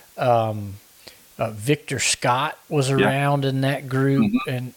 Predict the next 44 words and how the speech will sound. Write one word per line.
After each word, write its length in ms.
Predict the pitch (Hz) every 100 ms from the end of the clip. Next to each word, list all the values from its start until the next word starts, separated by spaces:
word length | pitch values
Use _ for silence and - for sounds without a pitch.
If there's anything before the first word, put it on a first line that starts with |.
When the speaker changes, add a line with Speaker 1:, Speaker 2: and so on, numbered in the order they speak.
| -
Speaker 1:
and, 460 | 131 123 117 117
um, 220 | 117 117 110 - -
so 160 | - 156
people 580 | - 175 175 156 127 131
that 180 | 147 143
I 80 | 131
still 340 | - - 170
keep 280 | - 165 131
up 220 | 165 -
with, 340 | 98 90 101 -
I 80 | 190
mean, 220 | 139 131
that 120 | 120 123
I 60 |
still 500 | 117 - - 156 156 143
follow, 640 | - 156 160 156 147 143
I 120 | 131
know 180 | 123 123
where 260 | 127 135 135
they 140 | 139
are, 160 | 135 135
Speaker 2:
Yeah. 80 | 131
Speaker 1:
I 40 |
know 120 | 123
what 240 | 123 135 135
they're 200 | 139 127
up 200 | 135 -
to, 440 | - 131 127 123
and 180 | 113 110 - - - - -
kinda, 580 | 160 135 127 120 117 123
um, 460 | 220 123 117 110 98 - - - - - -
all 380 | 139 147 170 165
that 540 | 143 139 143 131 -
stems 680 | - - - - 139 135 127
from 320 | - 135 120
your 260 | 117 120 123
obedience 800 | 120 107 120 131 120 113 110 -
to 100 | -
try 220 | 113 123
to 80 | 117
connect 500 | - 113 117 127 -
people 400 | - 113 110 113
and 160 | 107 104
foster 680 | - 120 - - 117 104